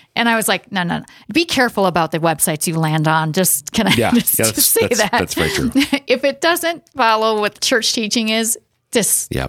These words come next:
Speaker 2: even
Speaker 1: move
Speaker 2: if it's,
Speaker 1: on, move
Speaker 2: even
Speaker 1: along.
Speaker 2: if it calls itself Catholic.
Speaker 1: <laughs> Yep. Just move along.
Speaker 2: Nothing to see here.
Speaker 1: Nope. <laughs>
Speaker 2: Yeah. Um, then the fact that if you look at Jesus' teachings, they're really, okay,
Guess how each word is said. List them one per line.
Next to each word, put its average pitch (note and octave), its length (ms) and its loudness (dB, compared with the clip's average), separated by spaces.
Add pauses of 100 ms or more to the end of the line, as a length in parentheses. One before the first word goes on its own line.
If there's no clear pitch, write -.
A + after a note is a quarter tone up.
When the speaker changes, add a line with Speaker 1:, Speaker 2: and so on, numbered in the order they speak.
Speaker 2:
even G#2+ 160 2
Speaker 1:
move D#4+ 80 2
Speaker 2:
if - 20 4
it's, D4 80 4
Speaker 1:
on, B3 300 2 (180)
move C#4 180 0
Speaker 2:
even C#4+ 60 4
Speaker 1:
along. G3 380 2
Speaker 2:
if A#2+ 240 0
it B3 60 -6
calls A#2 180 0
itself A2 240 -4
Catholic. - 540 -4
Speaker 1:
<laughs> - 60 -4
Yep. F#3 260 -4 (140)
Just - 320 -2
move G3+ 200 -2
along. F3+ 160 0
Speaker 2:
Nothing C3 240 0
to A#2 60 0
see G#2 200 -2
here. F#2 240 0
Speaker 1:
Nope. - 540 0
<laughs> - 880 -4
Speaker 2:
Yeah. A3 280 2
Um, E3 420 -2 (480)
then E3 440 0
the G3+ 60 2
fact A3+ 220 0
that F3+ 100 -4
if C3+ 160 -2
you F3 60 2
look G3+ 120 -2
at G#3+ 60 -2
Jesus' C#3 340 -2
teachings, D#3 500 0 (280)
they're D3+ 140 4
really, F3+ 480 0
okay, F#2 320 -4